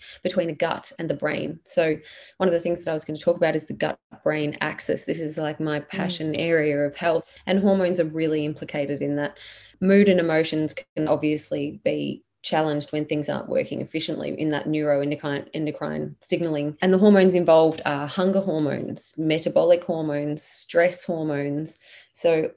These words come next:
Speaker 1: there's a pretty broad spread of how that can impact an individual. It usually does depend on their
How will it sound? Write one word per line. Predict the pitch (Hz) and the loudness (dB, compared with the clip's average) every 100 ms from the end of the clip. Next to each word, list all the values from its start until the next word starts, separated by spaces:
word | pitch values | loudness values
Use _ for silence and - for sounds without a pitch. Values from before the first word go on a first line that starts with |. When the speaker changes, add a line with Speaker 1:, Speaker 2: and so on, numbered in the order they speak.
| - - | -14 4
Speaker 1:
there's | 170 170 | 4 4
a | |
pretty | - 196 185 | 0 0 0
broad | 175 160 160 156 | -2 0 2 0
spread | - - - 156 147 147 - 175 | -4 -8 -2 0 0 -4 -8 -6
of | 160 | -6
how | 156 160 | -4 -2
that | 156 - | -2 -2
can | - 156 | -6 -4
impact | 160 160 156 - | -4 -2 -4 -4
an | 151 | -4
individual. | 151 151 151 147 151 147 180 - | -2 -2 -2 -2 -2 -2 -2 -4
It | 160 | 0
usually | 185 151 143 | 0 2 2
does | 147 151 | 4 2
depend | 151 147 156 147 | 0 -4 -2 0
on | 143 | 0
their | 143 143 143 | 0 0 -2